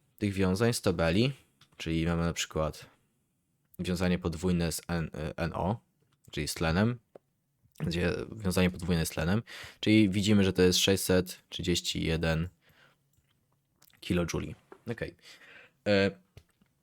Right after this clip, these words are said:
widzimy, że tych wiązań jest dwa, dlatego że raz, dwa, jak sobie zaznaczyliśmy, czyli mnożymy sobie razy dwa od razu, można. Czyli to będzie w takim razie Sześćset trzydzieści jeden razy dwa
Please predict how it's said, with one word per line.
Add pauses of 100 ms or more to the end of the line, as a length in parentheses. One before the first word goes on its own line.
(440)
widzimy,
że
tych
wiązań
jest
dwa, (120)
dlatego
że
raz, (460)
dwa,
jak
sobie
zaznaczyliśmy,
czyli
mnożymy
sobie
razy
dwa
od
razu,
można. (500)
Czyli
to
będzie
w
takim
razie (420)
Sześćset
trzydzieści
jeden
razy
dwa